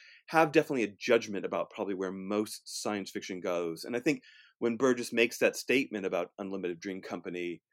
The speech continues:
you get some of that kind of standard distinction of, "Well, you could call it science fiction, but we shouldn't because really it's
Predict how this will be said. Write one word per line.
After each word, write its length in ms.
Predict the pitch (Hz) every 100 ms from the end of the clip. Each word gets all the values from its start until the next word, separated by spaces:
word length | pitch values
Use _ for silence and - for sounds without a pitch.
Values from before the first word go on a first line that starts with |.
| _ _
you 120 | 127
get 200 | 131 156
some 240 | - 151 147
of 80 | 135
that 180 | 117
kind 180 | - 110
of 80 | 98
standard 640 | - 110 104 101 98 90 -
distinction 540 | 110 - 117 107 107 98
of, 140 | 90 - _ _ _ _ _
"Well, 640 | - 165 160 170 151 151 - -
you 200 | 196 185
could 280 | - 214
call 180 | - 165
it 80 | 131
science 300 | - 127 117
fiction, 400 | 123 - 117 107
but 140 | 127
we 100 | 131
shouldn't 300 | 127 147 123
because 280 | 110 113 110
really 380 | 123 120 107 -
it's 200 | 127 107